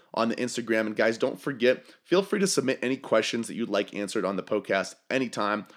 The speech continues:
A few times a week, I post on my Instagram story the little question box that allows you to, um, type questions in there. So I'll say, "Hey, um, health, fitness, anything you want questions," you can type your question in there. I'll answer it on the Instagram story as well as on,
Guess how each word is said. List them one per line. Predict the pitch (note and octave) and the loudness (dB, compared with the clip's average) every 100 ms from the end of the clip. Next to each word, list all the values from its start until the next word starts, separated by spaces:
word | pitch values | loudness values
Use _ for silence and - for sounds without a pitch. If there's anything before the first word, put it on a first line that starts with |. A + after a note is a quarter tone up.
| - - | -10 -4
A | - | -2
few | F3+ | 0
times | F#3+ E3 C3 | 2 2 2
a | |
week, | A#2+ B2+ - | 0 0 -2
I | |
post | A2+ B2 A#2+ | -2 0 0
on | G2+ | -2
my | G2 | -2
Instagram | - A#2 A2 G#2 G#2 G2 | -4 -8 -6 -4 -4 -4
story | - G#2+ G2+ G2+ - _ _ | -2 0 0 -2 -10 _ _
the | A#2 | -2
little | B2+ A2 | 0 0
question | - A#2 - G#2+ | 2 0 0 0
box | F#2+ F#2+ - | 0 0 -2
that | - | -2
allows | G2+ G2 F#2+ | 0 0 -2
you | F#2 | -4
to, | F#2 - F2+ F2+ - _ _ | -6 -4 -4 -4 -12 _ _
um, | - F2+ F2+ | -4 -4 -2
type | - B2 - | 0 0 2
questions | G#2+ - G#2 | 0 0 -2
in | G2+ | -2
there. | G2 F#2+ | 0 0
So | - | 0
I'll | F#2 | 0
say, | F#2 G2 | 2 0
"Hey, | F#2 F#2+ F2+ F2+ | 2 2 2 2
um, | E2 D#2+ D#2+ - | 0 -2 -6 -4
health, | A#2 A#2 - | 0 0 2
fitness, | B2 A2 G#2 - | 2 2 -2 -2
anything | A2+ G#2+ G#2 | -4 -4 -4
you | G2+ | 0
want | G#2+ A2+ | 0 0
questions," | - A#2+ - A#2 G#2+ - - - | 2 2 2 0 -2 -10 -10 -4
you | C3 | -4
can | B2+ | 0
type | A2+ G#2 | 0 0
your | G2+ | 0
question | G#2 F#2+ G2+ | 0 0 -4
in | G2 | -4
there. | F#2+ F#2+ - - _ - | -2 -2 -4 -10 _ 2
I'll | C#3 - | 4 4
answer | C3+ - A#2 | 0 2 0
it | - _ | 0 _
on | C3 D#3 D#3 | 4 6 6
the | B2 | 2
Instagram | A#2 A2+ A2+ G2+ G2 F#2 | -2 -4 -6 -4 -4 -6
story | - G#2+ G2+ F#2 | -4 -2 -2 -4
as | F#2+ | -4
well | G2 G2 | -2 -2
as | - | -2
on, | G2 G2 | -2 -4